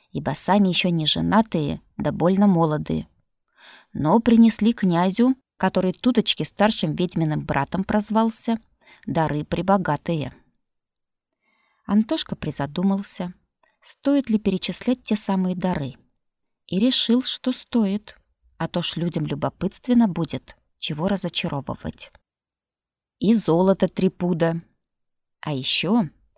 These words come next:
зеркало, в котором человека живого, как он есть, видано с головы до пяток.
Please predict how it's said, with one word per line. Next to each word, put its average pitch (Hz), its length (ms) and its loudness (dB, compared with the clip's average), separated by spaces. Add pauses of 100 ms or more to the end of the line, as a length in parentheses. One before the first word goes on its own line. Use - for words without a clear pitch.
(380)
зеркало, 151 720 -4 (480)
в - 60 -20
котором 180 480 0
человека 156 560 -4
живого, 151 600 -2 (420)
как 190 260 -2
он 185 120 2
есть, - 580 -6 (500)
видано 226 720 4
с - 140 -14
головы 156 400 -4
до 147 140 -2
пяток. - 580 -10